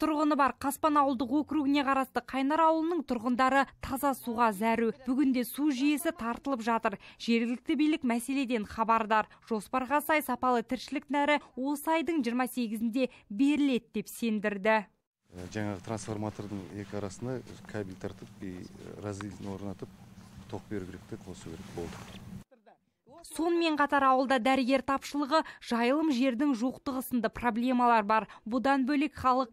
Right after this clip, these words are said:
Speaker 1: бейбіт заманда малдарын ұрыларға қолды қылып отырғанын айтады. Былтыр мұндай отыз қылмыс тіркеліп, оны ашылмапты. Биыл жыл басынан әзірге бір факті бар. Ләззат Махатұлы күренбелдіктер жағдайын біліп, жауаптыларға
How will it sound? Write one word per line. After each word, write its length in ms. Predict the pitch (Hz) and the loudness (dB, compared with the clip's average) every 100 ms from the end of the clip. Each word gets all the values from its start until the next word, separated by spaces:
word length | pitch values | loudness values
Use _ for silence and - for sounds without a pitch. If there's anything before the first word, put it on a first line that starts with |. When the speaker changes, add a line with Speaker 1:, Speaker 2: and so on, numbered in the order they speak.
| 202 | 2
Speaker 1:
бейбіт 420 | 277 294 320 320 | 4 4 2 0
заманда 400 | 294 269 254 233 220 | 2 2 2 2 2
малдарын 500 | 240 247 269 277 269 | 0 2 2 2 0
ұрыларға 640 | 240 240 247 247 254 254 - _ | 0 2 2 2 2 0 -4 _
қолды 320 | 123 285 262 262 | -2 0 0 2
қылып 320 | 262 220 226 | 2 2 0
отырғанын 480 | 220 202 220 214 226 | -2 0 0 2 0
айтады. 340 | 220 233 220 - | 2 0 0 -2
Былтыр 320 | 262 254 254 233 | 0 0 0 0
мұндай 460 | 247 294 294 302 | 2 2 4 2
отыз 320 | 233 269 277 254 | 2 -2 -2 -2
қылмыс 320 | 269 247 - | 2 2 2
тіркеліп, 540 | 262 - 302 294 - - - | -2 0 2 2 0 -8 0
оны 320 | 240 269 262 233 | 4 6 4 2
ашылмапты. 720 | - 233 226 220 _ 233 208 - - | 0 2 2 0 _ 0 0 -6 0
Биыл 220 | 247 226 | 2 2
жыл 160 | 202 277 | 0 0
басынан 340 | 277 - 302 254 | 0 2 2 2
әзірге 460 | 214 220 220 247 - - | 2 0 0 0 -2 -4
бір 180 | 190 262 | 0 0
факті 340 | 247 240 - 214 | 0 -2 -2 2
бар. 220 | 226 220 - | 2 0 0
Ләззат 340 | 311 311 302 | 0 2 0
Махатұлы 480 | 285 - 302 320 349 | 0 2 2 2 -2
күренбелдіктер 800 | - 285 269 277 254 233 - 233 | 0 2 2 2 0 -2 -2 0
жағдайын 480 | 262 240 277 285 269 | 0 2 2 2 2
біліп, 240 | 320 339 - | 0 -2 0
жауаптыларға 640 | 233 226 - 254 247 254 | 2 2 0 0 2 0